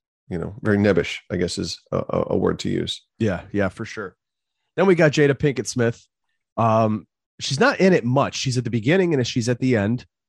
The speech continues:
Speaker 2: but
Speaker 1: Mm-hmm.
Speaker 2: she's Jada, right? She, I
Speaker 1: Mm-hmm.
Speaker 2: mean, I think, uh, every time I've ever seen her, she's a, she's a great actress. I think she's awesome.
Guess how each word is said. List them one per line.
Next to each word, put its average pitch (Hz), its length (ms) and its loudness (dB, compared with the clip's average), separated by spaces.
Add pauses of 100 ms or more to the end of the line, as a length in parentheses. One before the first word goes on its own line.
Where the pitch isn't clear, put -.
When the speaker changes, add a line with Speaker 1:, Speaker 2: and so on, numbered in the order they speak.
(240)
Speaker 2:
but 127 140 0
Speaker 1:
Mm-hmm. 202 40 -2
Speaker 2:
she's 180 220 0
Jada, 107 420 0 (180)
right? 101 240 0
She, 120 280 0
I - 20 0
Speaker 1:
Mm-hmm. 117 80 0
Speaker 2:
mean, 117 160 0
I 110 100 -2
think, 120 240 -2
uh, 110 120 -2
every 123 240 -2
time 123 180 0
I've 107 140 -2
ever 98 180 -2
seen 92 240 -8
her, 92 140 -6
she's 120 240 -4
a, 98 80 -6
she's 113 180 -8
a 104 60 -8
great 85 260 -8
actress. 76 380 -10
I 95 100 -6
think 92 180 -10
she's 82 200 -10
awesome. 85 400 -8